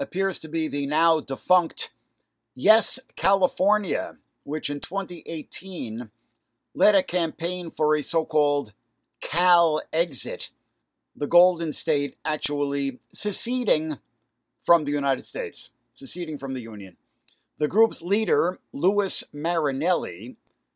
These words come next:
named as an unindicted co-conspirator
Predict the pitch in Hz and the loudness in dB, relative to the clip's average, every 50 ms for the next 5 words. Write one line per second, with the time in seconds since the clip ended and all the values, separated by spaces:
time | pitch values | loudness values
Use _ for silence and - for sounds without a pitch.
0 | _ _ _ 131 156 185 196 202 202 196 - 175 165 156 - - 160 156 151 151 | _ _ _ -4 -2 -2 -2 -2 -4 -4 0 0 0 0 0 0 0 0 0 -2
1 | 143 - - _ - 196 226 240 233 214 180 - 170 185 190 190 170 170 - 185 | -6 -8 -6 _ 4 6 6 6 2 -4 0 4 6 6 6 6 4 0 -2 -4
2 | - 139 - - 170 185 185 190 170 - 147 139 135 - - - - 185 202 208 | -4 -6 -4 -2 0 0 0 0 -2 -4 -6 -4 -4 -4 -6 -6 -4 -4 -2 -2
3 | 202 196 175 - - - 139 127 113 101 90 90 90 101 123 139 143 | -2 -4 -4 -6 -6 -6 -4 -4 -4 -4 -4 -4 -2 -2 -2 -4 -4